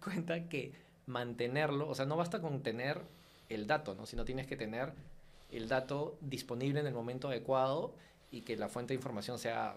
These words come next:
o sea, sea confiable, sea trazable, sepas de, de dónde lo, de dónde lo estás sacando para cualquier eventualidad o cual-, o cualquier cosa.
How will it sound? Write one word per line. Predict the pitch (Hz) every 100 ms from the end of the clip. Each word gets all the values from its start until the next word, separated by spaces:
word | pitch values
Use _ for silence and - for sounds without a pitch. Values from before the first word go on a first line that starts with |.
| -
o | 107
sea, | 110 110 107
sea | - 117
confiable, | 107 143 120
sea | 120 117
trazable, | 104 - 147 131 110 107
sepas | 127 127 120
de, | 117
de | 113 110
dónde | 131 135 123
lo, | 113 110
de | 113
dónde | 117 135
lo | 113
estás | 127
sacando | 135 127 139
para | 120 - - -
cualquier | 101 120
eventualidad | 117 120 107 123 117
o |
cual-, | 101 104 -
o | 107
cualquier | 104 104 131
cosa. | 147 139 -